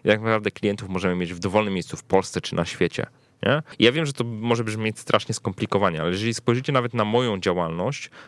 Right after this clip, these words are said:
to dokładnie tak to wyglądało na samym początku. Ja poświęciłem czas, pracując na etacie, poświęciłem rok na to, żeby zacząć prowadzić bloga na temat finansów osobistych. Proste porady oszczędnościowe, dotyczące właśnie aspektów związanych z negocjowaniem i tak dalej.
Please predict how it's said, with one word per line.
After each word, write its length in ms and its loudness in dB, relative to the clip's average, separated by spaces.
to 120 2
dokładnie 720 2
tak 180 -2
to 100 -4
wyglądało 440 0
na 80 -6
samym 220 -4
początku. 500 -6
Ja 200 4
poświęciłem 720 -2
czas, 320 2
pracując 520 0
na 120 2
etacie, 340 -4
poświęciłem 600 0
rok 500 0
na 180 4
to, 340 -2
żeby 280 2
zacząć 340 0
prowadzić 520 -2
bloga 420 2
na 80 -2
temat 300 -2
finansów 380 -2
osobistych. 640 -8
Proste 500 2
porady 400 0
oszczędnościowe, 1080 0
dotyczące 840 0
właśnie 220 -6
aspektów 400 -2
związanych 380 -2
z 40 -12
negocjowaniem 640 -2
i 40 -10
tak 140 -8
dalej. 340 -2